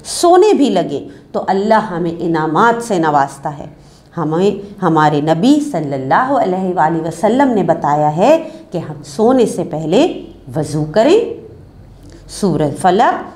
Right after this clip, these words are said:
सूरह नास पढ़ें, काबे की तरफ करवट लें और अपना सीधा हाथ अपने सर के नीचे रखें। यानी अगर आप इस तरह से सोते हैं कि जैसे कि आपको,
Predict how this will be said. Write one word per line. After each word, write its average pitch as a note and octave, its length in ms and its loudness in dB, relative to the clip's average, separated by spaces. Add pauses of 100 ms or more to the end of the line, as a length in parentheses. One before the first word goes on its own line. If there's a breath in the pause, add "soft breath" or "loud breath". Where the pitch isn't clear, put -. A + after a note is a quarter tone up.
(120)
सूरह D#3+ 360 -6
नास C#3+ 460 -2
पढ़ें, F4 500 4 (380 loud breath)
काबे C4+ 340 2
की E4 140 2
तरफ D4 280 2
करवट B3+ 400 -2
लें C#4 240 -2
और F3+ 140 0
अपना D3+ 280 -4
सीधा B3+ 380 0
हाथ B3+ 320 0
अपने F#3 280 -6
सर F#3 220 -2
के E3+ 180 -6
नीचे D3 340 -6
रखें। C3+ 300 -8 (360 loud breath)
यानी F#3 420 2
अगर A#3 400 2
आप F3 380 0 (200 loud breath)
इस D4 240 -4
तरह A3 300 0
से A3+ 160 -6
सोते G3+ 400 -4
हैं F#3 280 0
कि E3+ 100 -2
जैसे G3 420 0
कि E3 140 0
आपको, D#3 480 -2